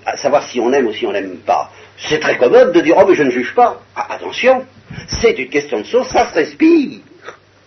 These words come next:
Et si vous ne savez pas respirer la charité, c'est que vous n'en avez pas vous-même.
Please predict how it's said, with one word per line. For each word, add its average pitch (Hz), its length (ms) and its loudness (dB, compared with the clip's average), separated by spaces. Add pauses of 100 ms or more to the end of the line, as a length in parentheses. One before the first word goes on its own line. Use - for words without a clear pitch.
(400)
Et - 60 -6
si 233 100 -6
vous 262 80 -4
ne - 60 -12
savez 214 240 6
pas 190 140 4
respirer 147 440 0
la 120 100 2
charité, 131 400 -4
c'est 226 120 -4
que 175 60 -2
vous 175 60 4
n'en 156 120 4
avez 139 180 4
pas 247 120 4
vous-même. 247 720 2